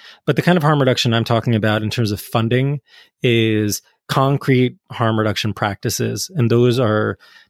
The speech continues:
interventions that aim to produce any positive change in the health of somebody suffering negative consequences, either from drug use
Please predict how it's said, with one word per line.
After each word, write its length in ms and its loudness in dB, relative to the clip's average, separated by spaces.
interventions 720 2
that 140 0
aim 240 2
to 120 -6
produce 360 -4
any 260 2
positive 420 0
change 600 -2
in 540 2
the 120 0
health 400 0
of 500 0
somebody 380 0
suffering 640 0
negative 360 2
consequences, 800 -2
either 260 2
from 160 0
drug 240 2
use 260 2